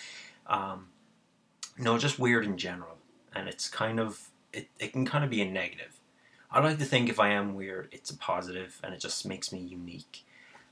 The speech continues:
Uh, but if it's weird and it's, you know, if it is creepy and it does put people off, just,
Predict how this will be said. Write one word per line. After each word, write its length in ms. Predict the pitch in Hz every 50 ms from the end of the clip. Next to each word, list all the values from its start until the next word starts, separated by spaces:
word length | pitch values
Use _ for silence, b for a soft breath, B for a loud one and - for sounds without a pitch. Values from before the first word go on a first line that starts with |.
| B _ - -
Uh, 340 | - 87 87 85 85 80 - - _ _ _ _ _ _ _ -
but 140 | 104 101
if 100 | 101 -
it's 160 | 113 110 - -
weird 520 | 110 120 127 127 123 123 123 - - - - -
and 140 | 104 104
it's, 380 | 98 - - - - - - - _ _ _ _ _ _ _ _ _ _ -
you 80 | 101 98
know, 200 | 98 95 95 95 -
if 120 | 101 101
it 60 | 117 113
is 120 | 117 113
creepy 480 | - - 104 101 98 92 - 101 95 95
and 120 | 92 92
it 60 | 92 -
does 180 | 101 95 92
put 200 | - - - -
people 260 | - 90 85 - 95
off, 180 | 92 90 - -
just, 380 | - - - - - - -